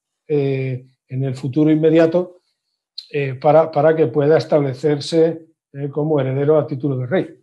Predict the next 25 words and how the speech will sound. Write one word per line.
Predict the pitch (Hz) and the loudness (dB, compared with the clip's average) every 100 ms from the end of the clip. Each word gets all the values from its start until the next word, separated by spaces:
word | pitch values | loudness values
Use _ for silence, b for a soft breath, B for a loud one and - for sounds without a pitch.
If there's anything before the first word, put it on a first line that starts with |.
| _ | _
que | 113 | -20
al | |
fin | 107 131 | -14 -10
y | |
al | 127 | -8
cabo | 123 139 151 151 | -4 -2 -2 -2
es, | 139 123 | -10 -12
es | 165 139 | -14 -12
lo | 131 123 | -10 -4
que | 160 | -4
era, | 113 | -4
¿no? | 127 - | -12 -14
Eh, | 139 131 127 | -12 -12 -12
según | 123 127 143 139 | -12 -8 -6 -6
el, | 135 | -8
la | 135 135 | -8 -6
ley | 143 143 | -2 -2
de | 135 | -4
sucesión | 127 127 139 151 139 | -8 -8 -6 -4 -4
en | |
la | 135 | -6
jefatura | 131 127 135 139 | -8 -8 -6 -4
del | 131 123 | -6 -8
Estado. | 120 160 - b b b _ _ | -8 -8 -8 b b b _ _
Pero | - 165 196 202 | 2 4 2 -2